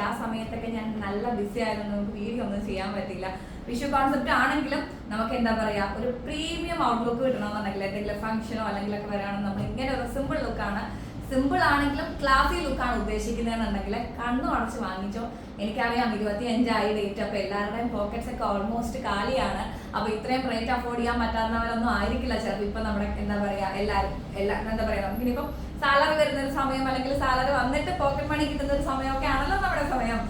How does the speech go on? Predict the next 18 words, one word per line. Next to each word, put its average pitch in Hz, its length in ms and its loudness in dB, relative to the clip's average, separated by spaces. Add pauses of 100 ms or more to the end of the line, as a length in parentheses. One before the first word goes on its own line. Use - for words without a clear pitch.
(280)
അപ്പൊ 220 220 2
അതുകൊണ്ട് 226 460 2 (380)
എന്താ 233 220 4
പറയാ, 220 240 2 (520)
എല്ലാരും 220 600 0 (560)
എല്ലായിടത്തും 185 460 -4
വാങ്ങാൻ 185 240 -4
പറയാൻ 180 180 -6
പറ്റില്ല. 175 240 -8 (100)
ഞാനില്ല 185 260 -6 (120)
പറഞ്ഞു 190 240 -4
വന്ന 202 180 -2
ഫ്ലോയിൽ 185 220 -4
നിന്ന് 190 160 -6
പറഞ്ഞതാ. 185 280 -2 (340)
സാധിക്കുന്നവരൊക്കെ 269 680 2
പർച്ചേസ് 220 400 0
ചെയ്യാം. 202 220 0